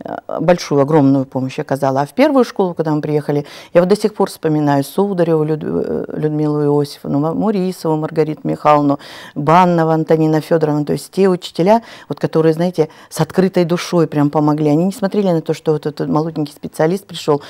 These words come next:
вот прям, ну, настолько какая-то душевная такая атмосфера была, и не могу вот не вспомнить, что вот у меня кабинет был номер двадцать два на втором этаже,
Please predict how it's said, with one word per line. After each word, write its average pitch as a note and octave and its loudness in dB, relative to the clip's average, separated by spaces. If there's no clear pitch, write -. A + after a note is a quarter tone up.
вот - -6
прям, D#3+ 0
ну, - -4
настолько F3 2
какая-то - -14
душевная E3+ 2
такая D#3 2
атмосфера G3+ 2
была, D3 2
и E3+ 0
не F3 4
могу F3 4
вот F3+ 4
не E3 2
вспомнить, E3+ 0
что - -2
вот D3 0
у D#3 0
меня D#3 0
кабинет D#3+ 2
был D3+ 2
номер E3+ 6
двадцать D#3+ 2
два F#3+ 8
на B3+ 6
втором E3+ 4
этаже, D3+ 2